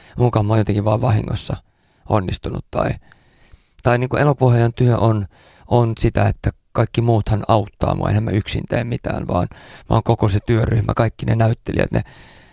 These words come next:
tuhannet avustajat, ne kaikki taiteellisesti päävastuulliset ja kaikki, joka ikinen kahvinkeittäjä, niin ne kaikkihan auttaa mua.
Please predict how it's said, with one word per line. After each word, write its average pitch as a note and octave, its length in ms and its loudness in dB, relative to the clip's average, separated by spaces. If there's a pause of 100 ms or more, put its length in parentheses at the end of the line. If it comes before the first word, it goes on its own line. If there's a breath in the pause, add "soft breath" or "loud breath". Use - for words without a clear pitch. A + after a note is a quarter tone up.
(140)
tuhannet A#2+ 380 2
avustajat, A2 580 0
ne A#2 100 -4
kaikki A#2 420 -2 (460 loud breath)
taiteellisesti A2 460 0
päävastuulliset - 880 0
ja - 60 0
kaikki, - 320 -4 (220)
joka - 180 0
ikinen A#2+ 420 0 (420 loud breath)
kahvinkeittäjä, - 840 0 (380 loud breath)
niin - 80 -4
ne A#2 60 2
kaikkihan A2+ 480 0
auttaa A2+ 480 0
mua. - 320 -2